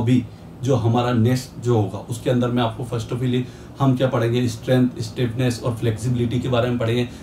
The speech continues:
Then उसके बाद फिर different, different type से कौन कौन से load apply होंगे, ठीक है।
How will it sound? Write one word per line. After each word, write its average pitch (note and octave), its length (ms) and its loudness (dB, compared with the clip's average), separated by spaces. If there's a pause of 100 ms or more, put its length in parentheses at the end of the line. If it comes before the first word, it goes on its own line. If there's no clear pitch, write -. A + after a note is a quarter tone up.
(120)
Then C#3 160 4
उसके B2 180 0
बाद B2+ 120 0
फिर C#3 140 2
different, C3 360 2
different B2+ 320 0
type B2 160 0
से C#3+ 120 -4
कौन C3 260 2
कौन B2+ 160 0
से C3+ 140 0
load B2 260 4
apply B2 360 4
होंगे, A2 280 0 (320)
ठीक D#3 180 2
है। A2 80 -2